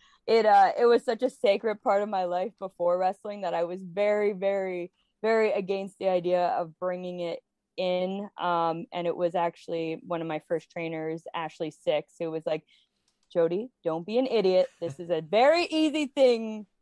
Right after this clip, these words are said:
to go off of." Um, so based on, uh, me trusting him, I kinda went with it. Um, definitely still don't want it as my gimmick. I, I've actually been trying to, like, move a-,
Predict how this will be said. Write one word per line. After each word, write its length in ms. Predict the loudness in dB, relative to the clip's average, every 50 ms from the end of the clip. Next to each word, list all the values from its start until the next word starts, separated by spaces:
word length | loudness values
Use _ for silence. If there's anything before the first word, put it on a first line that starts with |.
| _ _ _ _
to 80 | -8
go 280 | 0 4 4 6 6 6
off 280 | 4 2 0 -2 -4 _
of." 320 | -2 -2 -2 -2 -4 -10 -14 -14 -12 -8
Um, 480 | -6 -4 -4 -4 -4 -6 -6 -8 -12 -16 _ _
so 440 | -6 -4 -2 -2 -4 -4 -6 -8 _ _ _ _ _ _ _ _ _ _ _ _
based 380 | -4 -4 -4 -4 -6 -6 _
on, 360 | -4 -4 -2 -4 -4 -6 -6 -6
uh, 220 | -6 -6 -6 -6
me 160 | -6 -8 -8 -8
trusting 460 | -4 -2 -2 -2 -2 _ -10 -10 -8
him, 180 | -8 -8 -6
I 100 | -6 -8
kinda 360 | -8 -8 -8 -8 -6 -6 -6 -4
went 300 | -4 -4 -6 -6 -6 -6
with 180 | -6 -6 -6 _ -8
it. 240 | -6 -6 -6 -8 _ _ _ _ _ _ _ _
Um, 500 | -20 -18 -16 -16 -16 -16 -16 -18 -20 -20 _ _ _ _ _ _ _ _
definitely 440 | -2 -2 -2 -2 _ -10 -8 -8 -8
still 420 | -10 -14 -14 _ -4 -2 -2 0
don't 280 | 0 0 -2 -2 -4 -4
want 220 | -6 -6 -6 -4
it 100 | -6 -6
as 220 | -4 -2 -4 -4 -4
my 220 | -6 -8 -6 -6 -6
gimmick. 380 | -6 -8 -8 -6 -8 -8 -10 _ -12 -12
I, 320 | -10 -6 -4 0 0 2
I've 80 | 2 2
actually 280 | 0 0 -2 -6 -10
been 100 | -10 -10
trying 220 | -6 -6 -4 -2 0
to, 60 | 0
like, 140 | -2 -2 -4
move 200 | -8 -6 -6 -6
a-, 220 | -8 -8 _